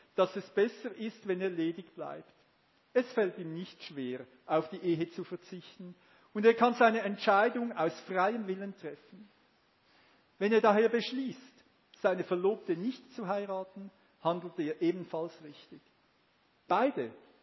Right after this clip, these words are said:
treffen also eine gute Entscheidung, der, der seine Verlobte heiratet,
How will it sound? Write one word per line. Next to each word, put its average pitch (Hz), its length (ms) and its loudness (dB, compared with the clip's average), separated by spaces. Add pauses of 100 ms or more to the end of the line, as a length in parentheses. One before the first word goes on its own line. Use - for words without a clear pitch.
(160)
treffen 196 360 -2
also 170 260 0
eine 143 200 0
gute 233 380 -8
Entscheidung, 180 680 -6 (260)
der, 135 160 -2
der 139 140 -4
seine 127 240 -4
Verlobte 139 440 -8
heiratet, 208 600 -4